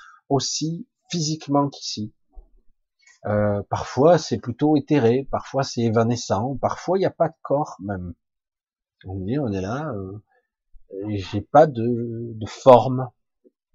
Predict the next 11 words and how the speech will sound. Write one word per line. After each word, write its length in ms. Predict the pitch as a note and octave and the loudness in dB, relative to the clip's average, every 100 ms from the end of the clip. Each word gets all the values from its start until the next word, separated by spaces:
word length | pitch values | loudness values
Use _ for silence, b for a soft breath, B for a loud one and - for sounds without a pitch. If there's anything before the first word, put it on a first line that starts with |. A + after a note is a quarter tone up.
| _ _ _ _ _ B B B - | _ _ _ _ _ B B B -16
Parfois 460 | - - B2 D#3+ | -16 0 4 6
il 80 | D#3 | 6
y 60 | B2+ | 6
a 40 | |
une 160 | D3 C#3 | 6 2
forme, 560 | - B2 A#2+ B2 A#2 A2+ G#2 _ _ _ - | 2 4 4 2 -2 -8 -16 _ _ _ -16
parfois 220 | - C#3+ | -6 -2
la 80 | D3 | 2
forme 320 | F3+ E3 E3 | 4 4 2
arrive 300 | - B2+ C#3+ | -2 0 2
après. 420 | D3 - C#3+ C3+ | 0 2 0 0